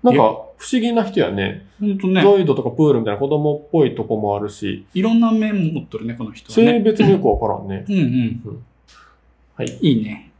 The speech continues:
Speaker 2: えー、十万円。
Speaker 1: うん。
Speaker 2: ギター、アンプ、もろもろの機材。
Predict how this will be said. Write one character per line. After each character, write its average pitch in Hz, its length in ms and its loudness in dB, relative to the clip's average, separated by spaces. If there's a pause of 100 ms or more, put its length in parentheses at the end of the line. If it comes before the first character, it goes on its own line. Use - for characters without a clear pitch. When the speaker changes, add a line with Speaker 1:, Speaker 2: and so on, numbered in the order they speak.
(680)
Speaker 2:
え 160 40 -2
ー、 143 340 0
十 180 220 4
万 180 220 2
円。 165 180 0
Speaker 1:
う - 40 -12
ん。 160 40 -8
Speaker 2:
ギ 143 200 -2
タ 220 80 4
ー、 196 220 6
ア 175 100 2
ン 170 100 -4
プ、 180 80 -2
も 151 200 2
ろ 170 60 2
も 175 160 0
ろ 165 60 2
の 156 140 0
機 - 180 -10
材。 123 200 -8